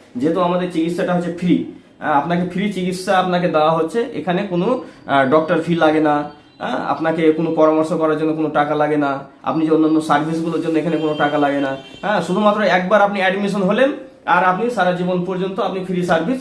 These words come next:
আপনি পেয়ে যাবেন। তো প্রিয় দর্শক, এটা আপনি দেখে যেতে পারেন। আমরা অনেককেই তো বলি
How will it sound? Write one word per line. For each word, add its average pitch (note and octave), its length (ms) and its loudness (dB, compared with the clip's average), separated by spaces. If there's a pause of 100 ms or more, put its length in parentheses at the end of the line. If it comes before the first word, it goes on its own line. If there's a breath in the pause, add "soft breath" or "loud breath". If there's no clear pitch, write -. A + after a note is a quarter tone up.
(140)
আপনি D#3+ 280 -4
পেয়ে D#3+ 180 4
যাবেন। A#2+ 240 -2 (440 loud breath)
তো E3+ 60 -2
প্রিয় G3 320 0
দর্শক, A#3+ 300 0 (140)
এটা F3+ 200 0
আপনি F#3 340 0
দেখে E3+ 240 -2
যেতে F#3+ 180 -2
পারেন। E3+ 280 -2
আমরা G3 220 0
অনেককেই A3 460 0
তো A3+ 100 -4
বলি F#3 460 2